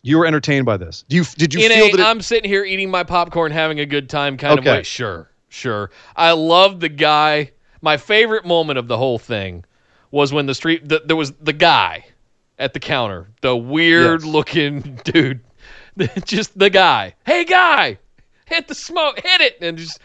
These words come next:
Speaker 2: and they play their music, and the smoke comes out from somewhere. Out of what, like, you have smoke coming out
Speaker 1: About
Speaker 2: of
Speaker 1: ha-, you're talking about halfway through the skit where the
Speaker 2: Yeah.
Speaker 1: Street Profits said, "Okay, this is lame. We're not doing well. We're throwing gutter balls right and left. We want the smoke," and the whole place turns into, like,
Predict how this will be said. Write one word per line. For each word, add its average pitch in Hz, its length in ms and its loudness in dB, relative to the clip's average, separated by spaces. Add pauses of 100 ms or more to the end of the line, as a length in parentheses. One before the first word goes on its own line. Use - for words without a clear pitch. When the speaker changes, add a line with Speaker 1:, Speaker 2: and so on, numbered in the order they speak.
(260)
Speaker 2:
and 165 160 -2
they 156 80 4
play 160 240 2
their 143 160 2
music, 127 560 -4
and 127 160 -6
the 123 40 -4
smoke 135 340 -2
comes 117 260 -6
out 117 180 -2
from 113 220 -10
somewhere. 139 680 -2
Out 135 180 -2
of 123 80 -8
what, 127 200 -4
like, 113 260 -6
you 123 100 0
have 127 160 2
smoke 139 380 -2
coming 139 200 -4
out 160 160 6
Speaker 1:
About 151 200 4
Speaker 2:
of 156 100 -2
Speaker 1:
ha-, 180 60 0
you're 175 80 4
talking 185 220 4
about 170 140 4
halfway 160 260 2
through 151 120 -4
the 143 80 -4
skit 139 280 -2
where 123 60 -6
the 113 60 -4
Speaker 2:
Yeah. 104 60 -4
Speaker 1:
Street 131 140 -6
Profits 123 280 0
said, 120 340 0
"Okay, 120 240 0
this 113 120 0
is 110 120 -2
lame. 123 480 4 (420)
We're 123 140 2
not 135 220 4
doing 143 280 4
well. 123 200 4
We're 123 120 -2
throwing 127 300 -2
gutter 131 240 2
balls 120 300 2
right 120 180 2
and 117 80 -8
left. 123 400 2 (340)
We 143 160 4
want 143 260 2
the 120 60 -4
smoke," 147 600 2
and 135 80 -6
the 131 60 -2
whole 139 140 2
place 131 260 -2
turns 131 340 -4
into, 123 160 0
like, 117 280 2